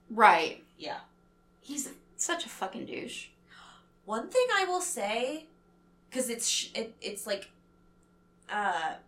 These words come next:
Speaker 2: very specifically shot a couple times, and Jeff said the same thing. Why the fuck and who the fuck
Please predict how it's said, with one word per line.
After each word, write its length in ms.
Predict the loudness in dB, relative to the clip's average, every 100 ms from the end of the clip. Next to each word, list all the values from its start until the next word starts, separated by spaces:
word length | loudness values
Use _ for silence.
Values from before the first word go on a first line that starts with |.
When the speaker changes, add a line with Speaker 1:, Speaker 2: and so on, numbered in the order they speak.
| -10
Speaker 2:
very 300 | -4 -2 -2
specifically 680 | -6 -6 -4 -4 -4 -4 -4
shot 440 | -2 4 4 4
a 40 | 0
couple 360 | -6 -6 -6
times, 580 | -8 -2 -2 -2 -8 -16 -14
and 140 | -12
Jeff 280 | 0 0 2
said 280 | -2 -4 -6
the 60 |
same 260 | -10 -8 -8
thing. 400 | -10 -6 -6 -8 -16 -20 -8
Why 220 | 2 4
the 240 | 6 2 0 0
fuck 340 | 6 6 4 -6
and 160 | -10 -10
who 240 | 0 2 4
the 200 | 2 0
fuck 320 | 0 0 -4